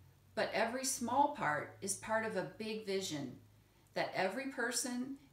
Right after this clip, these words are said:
in the Miami Valley will experience gospel transformation that empowers them to choose life for their unborn children and God's design for sexual purity. You have a part to play too. What will it be?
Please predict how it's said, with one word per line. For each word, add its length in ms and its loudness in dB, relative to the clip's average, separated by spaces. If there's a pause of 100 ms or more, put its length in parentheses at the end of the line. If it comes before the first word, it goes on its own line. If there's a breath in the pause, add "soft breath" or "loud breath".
in 100 -2
the 80 0
Miami 520 2
Valley 400 0
will 180 2
experience 680 0
gospel 880 0
transformation 1080 -2 (220 loud breath)
that 120 2
empowers 640 2
them 340 0
to 120 -4
choose 360 -4
life 400 4
for 120 0
their 180 4
unborn 460 2
children 500 -2 (640 loud breath)
and 160 -2
God's 340 6
design 540 0
for 120 -8
sexual 440 0
purity. 560 -4 (880 loud breath)
You 260 2
have 160 2
a 60 4
part 280 2
to 60 -6
play 240 0
too. 380 -2 (500)
What 180 4
will 140 2
it 120 2
be? 400 0